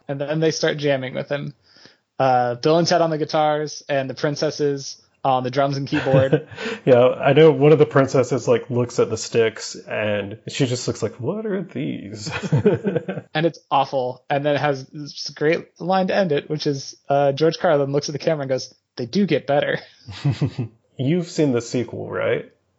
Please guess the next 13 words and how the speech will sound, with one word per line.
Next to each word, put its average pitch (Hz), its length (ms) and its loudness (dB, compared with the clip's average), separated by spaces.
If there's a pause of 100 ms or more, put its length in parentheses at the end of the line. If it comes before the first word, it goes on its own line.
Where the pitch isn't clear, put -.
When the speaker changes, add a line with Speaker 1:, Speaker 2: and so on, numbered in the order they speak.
(180)
Speaker 1:
Oh 156 160 4
my 127 140 -4
gosh, 123 340 0
yes. - 420 -10
Speaker 2:
All 127 80 -2
right. 104 240 -8 (320)
Where 151 140 4
do 190 80 -2
the 175 100 -2
princesses 123 600 -4
live? 107 560 -4 (200)
Speaker 1:
Um, 175 540 2 (500)
well, 165 640 0